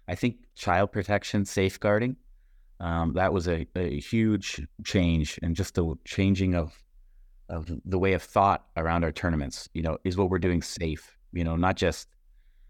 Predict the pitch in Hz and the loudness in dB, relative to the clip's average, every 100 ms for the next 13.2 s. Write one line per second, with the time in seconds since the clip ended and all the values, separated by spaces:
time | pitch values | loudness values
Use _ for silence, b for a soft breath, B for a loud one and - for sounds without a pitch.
0 | _ - _ 80 87 85 - - 101 101 | _ -20 _ -2 0 0 -2 0 2 2
1 | 78 73 - - 92 - 101 104 - 90 | 0 -4 -6 0 2 2 2 2 2 0
2 | 78 87 78 90 - - - - 98 - | 0 -2 -4 -4 -6 -18 -8 0 0 0
3 | 82 69 67 65 80 82 85 90 90 - | -2 -2 -4 -2 0 0 0 -2 -2 -2
4 | 82 85 80 82 82 98 92 87 87 78 | 0 0 0 -2 -2 -2 0 2 2 2
5 | 82 87 - _ _ _ - 101 92 85 | 0 -2 -6 _ _ _ 0 2 2 0
6 | - 95 92 - - - 87 78 98 92 | -2 -2 -2 -6 -10 -6 -4 0 -2 -4
7 | - 87 98 127 - - _ _ - 95 | -2 0 0 -2 -10 -20 _ _ -4 -2
8 | 95 139 147 135 - 107 104 101 92 127 | 0 0 0 0 0 2 4 2 2 0
9 | 92 - 92 87 - _ _ _ _ - | 0 -2 -8 -8 -18 _ _ _ _ -4
10 | 101 104 - 101 92 90 - - - _ | 0 0 0 0 0 -2 -8 -20 -20 _
11 | _ _ - - 104 117 110 98 98 101 | _ _ -8 -2 0 2 2 4 4 4
12 | 110 - - - - 101 - 104 101 - | 0 -6 -20 -20 -12 -10 0 2 2 2
13 | 113 123 | 0 0